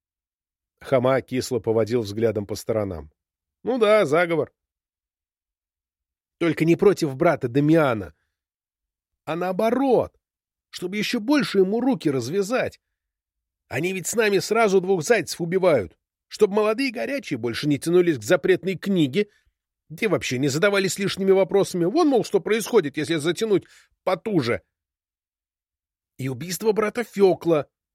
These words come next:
опасного конкурента. Его, говорят, и впрямь сильно уважали. На нас вешают. Два дурачка просто пошли на грабеж за книгой и не погнушались мокрого дела, и всё шито-крыто». Они его сами убили.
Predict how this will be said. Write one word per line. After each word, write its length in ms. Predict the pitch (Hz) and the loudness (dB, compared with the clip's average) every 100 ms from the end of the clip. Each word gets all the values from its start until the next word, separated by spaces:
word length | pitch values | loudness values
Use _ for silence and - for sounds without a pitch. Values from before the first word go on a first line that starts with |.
| _ _ _ _ | _ _ _ _
опасного 480 | 107 160 147 165 147 | -2 0 2 0 0
конкурента. 640 | 156 - 147 131 107 98 _ _ _ _ _ _ _ | -2 0 0 0 -2 -10 _ _ _ _ _ _ _
Его, 200 | 92 110 | -6 -4
говорят, 340 | 113 135 143 160 | 0 0 2 2
и 120 | 151 | -2
впрямь 560 | - 123 127 131 120 | -2 0 0 0 -4
сильно 360 | 101 - 120 110 | -8 -6 -2 0
уважали. 520 | 113 123 117 95 - _ | 0 0 -2 -4 -8 _
На 120 | 180 | 0
нас 220 | 196 139 | 2 0
вешают. 480 | 147 151 - 113 - _ _ _ _ _ 196 | -2 -2 -2 -8 -12 _ _ _ _ _ -6
Два 200 | 311 277 | -4 0
дурачка 440 | 240 226 - 151 | 0 0 0 0
просто 280 | 156 170 196 | 0 0 0
пошли 240 | 190 262 | -2 -2
на 120 | 233 | -2
грабеж 420 | 196 196 185 - - _ _ _ | 0 0 0 -2 -8 _ _ _
за 200 | 175 180 | -4 -2
книгой 420 | - 156 147 165 - _ _ _ - | 2 0 0 -4 -10 _ _ _ -6
и 120 | 240 | 0
не 120 | 262 | 0
погнушались 600 | 262 247 233 262 277 233 | 0 -2 0 0 0 0
мокрого 380 | 214 226 233 202 | 0 0 2 2
дела, 340 | 151 180 165 - | 2 -2 -4 -4
и 80 | 156 | -6
всё 180 | 277 | -4
шито-крыто». 600 | - 285 269 - 285 - - _ _ _ _ _ _ _ _ _ _ _ _ _ | -2 -4 -2 0 0 0 -12 _ _ _ _ _ _ _ _ _ _ _ _ _
Они 220 | 90 76 113 | -14 -8 -6
его 160 | 117 | -6
сами 320 | - 202 139 | 0 0 2
убили. 440 | 98 98 110 76 | -2 -4 -6 -6